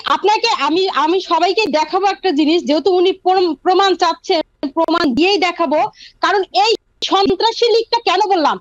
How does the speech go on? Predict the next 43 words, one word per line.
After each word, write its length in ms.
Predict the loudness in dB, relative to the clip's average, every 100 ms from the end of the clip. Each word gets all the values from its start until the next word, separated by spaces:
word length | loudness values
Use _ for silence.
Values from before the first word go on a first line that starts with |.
| -8 -4
এদের 240 | 0 0
হাতে 180 | 0 0
আমাদের 360 | 0 0 0
মা 240 | 0 0 0
বোনেরা 440 | 0 0 0 0 -2
কেউ 260 | -2 0 0
নিরাপদ 400 | 0 0 -2 0
নয়। 220 | 0 -2
কেন 560 | -4 _ _ -2 0 0
নিরাপদ 340 | 0 0 0
নয়? 220 | 2 0
যেহেতু 320 | 0 0 0 0
উনি 160 | 0
প্রমাণ 360 | 0 0 0 0
চাচ্ছেন, 300 | -2 0 0
আমি 140 | 0
প্রমাণ 300 | 0 0 0
সহই 260 | 0 0 0
দেখছি। 340 | -2 -2 -4 -4 -20 -6
আপনারা 280 | 0 0 0
একটু 140 | -2
দেখতে 380 | -2 -2 -2 -4
পাচ্ছেন 380 | -2 -2 -2 -2
কিনা 220 | -2 -2
জানি 340 | -2 -2 0
না, 200 | 0 -2 -4 _ _
এই 160 | -2 2
যে 80 | 0
একটু 220 | 0 -2
দেখেন, 340 | -2 -2 -4 -2
এখানে 340 | -4 -2 -2 0
দেখাচ্ছি। 560 | -2 -2 -4 -4 -4 -4 -20 -16 -2
এই 120 | 0
যে 140 | 0
সোনিয়া 380 | -2 -2 0 0
একটা 280 | -2 -2 -2
স্মৃতি, 520 | 0 -2 2 0 0 0
এর 200 | 0 0
খুঁটির 500 | -2 -2 0 -2 -2
জোর 220 | -2 -2
কোথায়? 680 | -4 -4 -2 -4 -6 -20 -4
ইনি, 360 | 0 2 4 2
আহ, 760 | 0 0 2 2 2 2 0